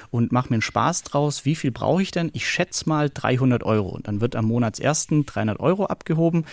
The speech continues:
und davon werden alle Kosten bezahlt aus dem Bereich Essen, Trinken, Freizeit. Und wenn das Geld ausgeht, kein Problem, hole ich Nachschub, aber ich notiere mir, wie viel ich letztendlich gebraucht habe. Und nach spätestens zwei, drei Monaten kenne ich meinen Wert,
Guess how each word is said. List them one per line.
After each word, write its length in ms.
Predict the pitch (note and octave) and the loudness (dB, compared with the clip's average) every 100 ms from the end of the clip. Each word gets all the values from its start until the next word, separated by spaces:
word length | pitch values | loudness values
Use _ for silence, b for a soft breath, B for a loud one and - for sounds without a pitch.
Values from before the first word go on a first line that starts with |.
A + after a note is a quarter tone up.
| B B B | B B B
und 280 | A#2+ A2+ - | 0 0 0
davon 420 | G#2+ A#2+ - C#3 | 2 2 4 4
werden 240 | A#2+ A2+ A2 | 4 2 0
alle 400 | G2+ B2 C#3 C#3 C3+ B - | 0 4 6 4 2 B 0
Kosten 400 | B2+ C3 - A2+ | 2 2 2 0
bezahlt 580 | G#2 - G#2 A2 D3 B2 | 0 -2 0 2 2 0
aus 140 | A2 | -4
dem 120 | A2 | -2
Bereich 420 | G2+ G2 G#2+ A#2+ - | -2 2 2 0 -4
Essen, 300 | - A#2 G#2+ | -2 0 0
Trinken, 260 | A2 - | -4 -8
Freizeit. 560 | - - G3 - G#3 - B B B | -2 0 0 2 0 -2 B B B
Und 260 | B2+ B2 - | 4 4 6
wenn 140 | C3+ | 6
das 140 | D3+ | 6
Geld 180 | - C#3 | 4 2
ausgeht, 580 | - F#3+ - F#3+ F#3 - | 4 2 2 0 0 0
kein 220 | - B2+ | 2 2
Problem, 560 | B2+ A2 A2+ D#3 F#3 C3+ | 4 0 2 2 2 2
hole 160 | B2 | 2
ich 140 | A2+ - | 2 0
Nachschub, 580 | C3+ G#3 - E3 D#3+ - - | 0 0 0 0 -2 -6 -2
aber 500 | A2+ D#3 G3+ G#3 G#3 | 2 2 2 -2 -2
ich 160 | C#3+ C#3+ | -4 0
notiere 440 | B2+ - D3 E3 | -2 0 0 2
mir, 200 | F3 D3 | 2 2
wie 100 | C3+ | 0
viel 180 | - A#2 | -2 -4
ich 100 | B2 | 0
letztendlich 460 | A#2 - A#2 A2+ | 0 2 0 0
gebraucht 480 | - G#2 F#2 G#2 - | -4 -2 2 2 0
habe. 100 | - B B B B | -10 B B B B
Und 100 | G#2+ | 2
nach 220 | G#2+ - | 2 0
spätestens 640 | - - D3+ F#3+ E3 D#3 - | -2 2 2 4 4 2 0
zwei, 240 | - A#2+ | 2 2
drei 180 | C#3+ A#2+ | 4 4
Monaten 540 | A2 B2+ D#3 - C#3 B B | 4 6 4 4 2 B B
kenne 260 | - C#3 E3+ | 0 4 4
ich 240 | B2 A2+ | 4 0
meinen 340 | A2 G#2 G#2+ G2 | 2 2 2 2
Wert, 340 | G2+ D#3+ - | 2 2 2